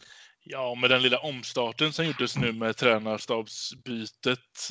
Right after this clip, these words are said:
efter år ett då på den här treår-, och tioårsplanen. Och sen kommer corona. Det känns som att, eh, det är realistiskt nu att skrota den här tre-, och tioårsplanen. Vi får nog börja om på den och börja kanske nu.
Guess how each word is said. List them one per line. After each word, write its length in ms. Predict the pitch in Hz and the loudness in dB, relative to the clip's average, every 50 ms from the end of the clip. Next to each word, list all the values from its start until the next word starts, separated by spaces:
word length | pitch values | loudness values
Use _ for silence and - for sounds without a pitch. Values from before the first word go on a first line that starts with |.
| - - - | -10 -6 -4
efter 400 | 143 123 - - 139 123 120 131 | -4 -4 -2 0 2 2 2 2
år 240 | 135 123 120 113 117 | 2 0 0 2 4
ett 320 | - 165 170 - - - - | 4 2 2 0 -4 -10 -8
då 120 | - 156 143 | -6 -6 -6
på 100 | - 151 | -6 -8
den 100 | 143 139 | -4 -4
här 80 | 139 131 | -4 -4
treår-, 480 | - - 165 139 127 120 120 120 120 | -2 -2 -2 0 0 0 0 -2 -4
och 60 | 120 | -4
tioårsplanen. 720 | - - 127 120 110 - - 123 113 113 120 120 120 120 120 - - - - - - - - - - _ _ - | -4 -4 -4 -4 -4 -4 -4 -4 -2 -2 -2 -4 -4 -6 -10 -18 -20 -20 -20 -20 -20 -20 -20 -20 -20 _ _ -4
Och 140 | 143 131 | -4 0
sen 200 | - 139 123 120 | 2 4 2 2
kommer 200 | 117 - 123 117 113 | 2 -2 -6 -6 -6
corona. 340 | - 123 117 110 107 107 107 | -6 -4 -4 -2 -2 -2 -2
Det 100 | 104 104 | 0 0
känns 340 | - 131 123 120 113 - | 2 2 2 0 -2 -8
som 180 | - 120 117 113 | -8 -6 -4 -4
att, 320 | 110 107 - _ _ - | -4 -4 -6 _ _ -4
eh, 420 | 117 110 107 107 107 104 104 104 104 104 101 104 _ _ _ - - - - - - - _ _ | -2 0 0 0 0 -2 -2 -4 -6 -10 -14 -20 _ _ _ -20 -20 -20 -20 -20 -20 -20 _ _
det 280 | - 127 123 123 127 127 | -4 2 6 8 8 8
är 60 | 123 | 8
realistiskt 540 | 120 120 117 120 117 - - - 120 - - | 6 6 4 4 2 0 -2 -6 -8 -8 -6
nu 220 | 120 113 107 107 | -8 -6 -6 -6
att 60 | 107 - | -8 -8
skrota 440 | - - - 131 120 - - 135 | -8 -8 -6 -6 -6 -2 0 0
den 100 | 127 131 127 | 2 2 2
här 60 | 117 | 2
tre-, 320 | 110 - 131 113 110 110 | 2 0 0 0 2 2
och 220 | 110 110 110 107 - | 2 0 0 -2 -4
tioårsplanen. 680 | - 127 113 110 110 104 - - 113 110 107 107 110 | -4 -4 -2 -2 -4 -4 -4 -4 -4 -4 -6 -6 -6
Vi 80 | 113 117 | -6 -6
får 140 | - - 127 | -6 -6 -6
nog 120 | 117 110 | -6 -4
börja 460 | 113 117 110 110 107 104 104 104 107 - | -2 0 2 4 4 4 4 2 0 0
om 220 | - 135 143 135 | -2 -4 -6 -6
på 100 | 135 123 | -4 -4
den 140 | 110 - 190 | -4 -4 -4
och 80 | 120 110 | -6 -6
börja 240 | 117 110 110 110 | -4 -2 -2 -2
kanske 280 | 110 - 107 - 113 113 | -2 -2 -2 -2 -2 -2
nu. 240 | 117 135 175 156 | 0 0 0 0